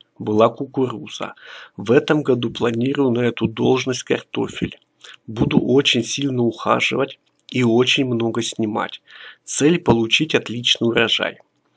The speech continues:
В завершении ещё раз всех поздравляю с наступившим Новым годом. Всем желаю здоровья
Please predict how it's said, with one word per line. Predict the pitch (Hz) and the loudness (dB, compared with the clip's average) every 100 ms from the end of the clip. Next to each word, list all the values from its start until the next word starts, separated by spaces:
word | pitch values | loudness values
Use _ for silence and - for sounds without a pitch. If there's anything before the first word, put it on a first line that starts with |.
| _ _ | _ _
В | - 107 | -8 0
завершении | 120 117 113 - 147 170 135 110 - | 2 2 6 8 8 4 2 -2 -2
ещё | 120 - 135 139 | 2 2 4 4
раз | 120 120 | 2 0
всех | - 131 131 | -2 -2 -2
поздравляю | 113 107 110 120 117 120 117 | -4 -4 -2 0 4 4 2
с | - | -2
наступившим | 110 - 117 113 131 - 107 110 | -8 -6 -10 -10 -2 2 2 2
Новым | 120 110 107 | 0 0 -4
годом. | 107 123 147 123 98 _ - - - - - | -2 2 4 2 -2 _ -20 -20 -18 -20 -10
Всем | - - 139 131 | -2 2 2 2
желаю | 113 113 113 113 | 2 4 2 0
здоровья | 110 117 120 120 127 120 101 | -2 2 4 4 2 0 -6